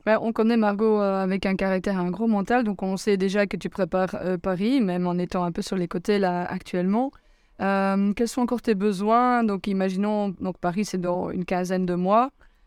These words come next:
Euh, pour préparer au mieux le tournoi, on, si demain on trouve un sponsor qui peut te permettre de, de ne plus du tout de mettre un petit peu la neuropsychologie de côté, donc c'est aussi pour ça que t'as,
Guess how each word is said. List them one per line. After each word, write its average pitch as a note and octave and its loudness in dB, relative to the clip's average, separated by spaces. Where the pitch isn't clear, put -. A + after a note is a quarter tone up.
Euh, F3+ -4
pour F3 -12
préparer G3 -4
au F#3+ 0
mieux G3 2
le F#3 -2
tournoi, G#3 2
on, F3+ -2
si - -6
demain F#3 2
on G3 0
trouve F3+ -4
un F3+ 0
sponsor F#3+ -2
qui F#3 -6
peut F#3 0
te F#3 -4
permettre F#3+ 0
de, F#3 0
de F3+ -4
ne F3+ -4
plus F#3+ -4
du F3+ -2
tout G#3 -4
de F#3 0
mettre F#3+ -2
un F#3 -2
petit F#3+ -2
peu G3 -2
la F#3 2
neuropsychologie F#3+ -2
de F3+ -2
côté, A3+ 0
donc F3+ -2
c'est F#3 -2
aussi F#3 -2
pour F3+ -6
ça G3+ 0
que - -12
t'as, E3+ 0